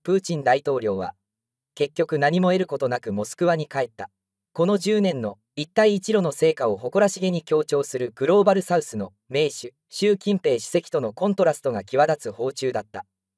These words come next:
お互いに古い友人と呼び合い、習近平主席の次に演説の順番が与えられたことから、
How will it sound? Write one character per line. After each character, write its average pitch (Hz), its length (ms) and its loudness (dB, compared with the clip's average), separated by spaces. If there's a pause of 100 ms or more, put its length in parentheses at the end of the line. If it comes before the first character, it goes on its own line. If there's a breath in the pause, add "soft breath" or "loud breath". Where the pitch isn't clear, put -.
お 139 100 -2
互 202 300 2
い - 20 4
に 180 200 -2
古 190 280 2
い 175 120 -2
友 139 160 0
人 143 220 -6
と 139 140 -2
呼 117 140 2
び 123 140 -2
合 110 60 0
い、 98 120 -8 (560)
習 214 260 2
近 208 260 0
平 143 160 4
主 131 60 -10
席 - 260 -2
の 131 120 -2
次 143 260 -6
に 107 140 -6
演 160 120 0
説 180 220 0
の 170 100 0
順 170 220 0
番 175 180 2
が 160 120 2
与 160 240 2
え - 20 4
ら 170 80 6
れ 165 100 2
た 143 120 -2
こ 135 100 -6
と 131 100 -2
か 104 120 -6
ら、 92 120 -8